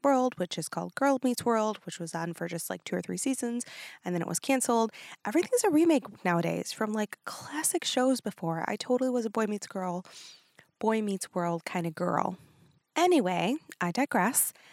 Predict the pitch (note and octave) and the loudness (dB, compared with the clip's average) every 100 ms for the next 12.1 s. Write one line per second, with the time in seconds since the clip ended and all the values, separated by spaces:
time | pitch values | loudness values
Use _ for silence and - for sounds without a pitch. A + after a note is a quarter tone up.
0 | - - F#3 F#4+ - G4+ G4 D4 C#4+ A3+ | -18 -4 2 2 2 0 2 6 6 4
1 | G#3 G#3+ G#3+ - F#3+ F#3 F3+ F#3 - G#3+ | 2 2 2 2 4 4 2 0 -2 -2
2 | G#3 G3+ - E3+ D#3 E3 F#3+ - - F#3 | 0 0 0 0 -2 -2 -4 -4 2 4
3 | F#3 F#3 - - E4+ - G#4+ G4+ _ - | 4 2 -2 -2 0 4 4 4 _ 0
4 | D4+ C4+ C4 C4 F4+ - A4 - - F4+ | 2 4 4 2 -2 0 -2 -2 0 2
5 | F4 F4 D#4 D4 C#4+ - D4 C#4 C4+ C4 | 4 2 0 -2 -2 0 2 2 2 -2
6 | - C4 B3+ - B3+ B3 A#3+ B3 - A#3 | -2 0 0 4 4 6 6 4 2 -2
7 | A3+ - A#3+ A3+ A3+ - - G#3+ G#3 G3 | -2 -2 -2 0 -2 -4 -6 -4 -2 0
8 | F3 F3 G#3 - - - - - - G#3+ | 0 0 -2 -6 -10 -14 -16 -14 -4 -2
9 | G#3+ D4+ D#4+ E4+ E4+ E4+ F4 - - _ | 0 2 4 6 4 4 2 -2 -20 _
10 | _ - B3 A#3 A#3 A#3 A#3 - _ _ | _ -4 0 2 4 2 0 -4 _ _
11 | _ _ _ - F3+ A#3 - D#4 C4 - | _ _ _ -6 -4 -2 -2 0 0 -2